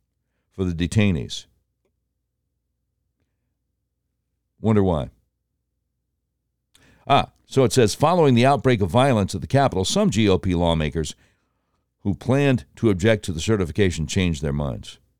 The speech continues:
The outbreak of violence. Yeah, it was pretty violent. It was pretty violent when that, uh, Capitol Hill police officer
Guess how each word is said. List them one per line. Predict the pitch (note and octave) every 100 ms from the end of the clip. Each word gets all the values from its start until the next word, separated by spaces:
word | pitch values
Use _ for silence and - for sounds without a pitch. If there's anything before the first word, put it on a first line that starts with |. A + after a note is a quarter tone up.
| _ _ _ _ _ _ _ _ _ _ _
The | -
outbreak | E2+ F2+ F#2 D2+
of | C#2+
violence. | E2+ E2+ C#2 -
Yeah, | A3+
it | A3+
was | A3 D4+
pretty | - C#4 E3
violent. | D#3+ A3 F#3 F#2+ - - _ _ _ _ _ _ _ _ _ _ _ _ _ _ _ _ _ _ _ _ _ _ _ _ _ -
It |
was | A2+ F#3+ A#3+
pretty | - F3+
violent | A#2 C#3 E3+ C#3+ -
when | A2 G#2+
that, | G#2+ G#2 G#2+
uh, | G2 F2 D2+ _ _ _ _ _ _ _ _ _ _ _ _ _ _ _ _ _ _
Capitol | D#3 D#3 C3
Hill | B2
police | G2 A#2 F3+ -
officer | F2 E2 F#2+ G#2+